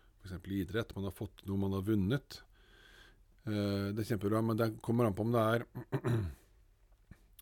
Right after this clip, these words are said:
om det er i spill eller settinger hvor på en måte det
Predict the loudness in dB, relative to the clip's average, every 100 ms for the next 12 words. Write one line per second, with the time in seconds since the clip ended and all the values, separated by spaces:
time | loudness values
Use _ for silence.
0 | -20 -20 _ -2 2 2 2 -2 2 6
1 | 6 6 6 6 4 4 4 2 -2 0
2 | 2 4 4 4 0 0 0 0 0 2